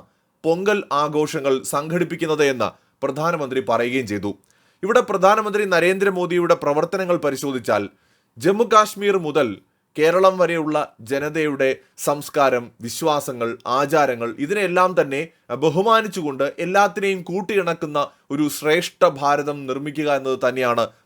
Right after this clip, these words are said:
മോദിയുടെ ലക്ഷ്യമെന്ന് വ്യക്തമാണ്. മുൻപ് ചൈനീസ് പ്രസിഡന്റ് ഷി ജിൻപിങ് വ-, ഇന്ത്യയിൽ വന്നപ്പോൾ തമിഴ്നാട്ടിലേക്ക് മോദി എത്തിയത് വലിയ ശ്രദ്ധ നേടിയ സംഭവമായിരുന്നു. അന്നും പരമ്പരാഗതമായ തമിഴ്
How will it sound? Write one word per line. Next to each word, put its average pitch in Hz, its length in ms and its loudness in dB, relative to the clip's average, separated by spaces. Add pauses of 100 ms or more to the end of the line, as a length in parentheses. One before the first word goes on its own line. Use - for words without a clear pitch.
(100)
മോദിയുടെ 151 440 2
ലക്ഷ്യമെന്ന് 127 480 -2
വ്യക്തമാണ്. 113 460 -2 (340)
മുൻപ് 226 260 6 (160)
ചൈനീസ് 208 420 2
പ്രസിഡന്റ് 190 460 -2
ഷി 170 160 -6
ജിൻപിങ് 202 440 -2
വ-, - 100 2 (100)
ഇന്ത്യയിൽ 185 340 2
വന്നപ്പോൾ 156 400 0 (420)
തമിഴ്നാട്ടിലേക്ക് 196 800 2
മോദി 180 300 0
എത്തിയത് 160 280 0 (220)
വലിയ 156 280 4 (200)
ശ്രദ്ധ 143 300 -4 (120)
നേടിയ 151 300 0
സംഭവമായിരുന്നു. 110 600 -2 (400)
അന്നും 190 320 2 (100)
പരമ്പരാഗതമായ 180 800 4 (160)
തമിഴ് 190 260 2